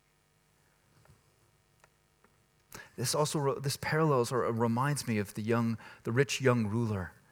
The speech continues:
If you don't know the story, a, a rich young man comes to Jesus, and he,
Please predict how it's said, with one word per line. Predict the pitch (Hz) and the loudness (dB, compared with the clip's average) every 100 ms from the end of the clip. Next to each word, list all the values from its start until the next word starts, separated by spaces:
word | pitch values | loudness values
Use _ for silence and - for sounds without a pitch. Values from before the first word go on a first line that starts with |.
| - - _ _ _ _ _ _ _ _ _ _ - | -20 -20 _ _ _ _ _ _ _ _ _ _ -12
If | - | 0
you | |
don't | 113 120 | 2 2
know | 113 | 0
the | 101 | -2
story, | - 120 113 98 | 0 2 4 2
a, | 101 113 | 0 -4
a | 113 | -2
rich | 131 127 - | 0 0 -2
young | 127 123 | 0 2
man | 127 113 | 2 2
comes | - 135 - | 0 -2 -4
to | 113 | -6
Jesus, | 135 135 110 - - - - - _ _ _ _ _ _ _ - | -4 -2 -4 -6 -10 -18 -20 -20 _ _ _ _ _ _ _ -6
and | 123 | 2
he, | 170 170 | 4 4